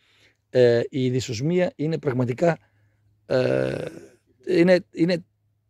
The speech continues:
τρομακτική. Βλέπετε εδώ και κάποια, α, πουλιά τα οποία, α, ζουν σε τέτοια περιβάλλοντα.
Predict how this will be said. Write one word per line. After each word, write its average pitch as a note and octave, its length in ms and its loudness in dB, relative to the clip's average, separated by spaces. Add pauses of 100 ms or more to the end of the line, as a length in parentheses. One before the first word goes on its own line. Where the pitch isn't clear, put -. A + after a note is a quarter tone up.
(360)
τρομακτική. D3+ 640 2
Βλέπετε C#3 280 2
εδώ C#3 140 4
και C3+ 140 -2
κάποια, C3 480 -2 (460)
α, A#2+ 460 2 (180)
πουλιά D3 500 2 (1600)
τα - 100 4
οποία, C3 520 4 (140)
α, B2 380 -4 (320)
ζουν C3+ 440 0 (580)
σε - 160 -6
τέτοια D3 280 2
περιβάλλοντα. D3+ 720 2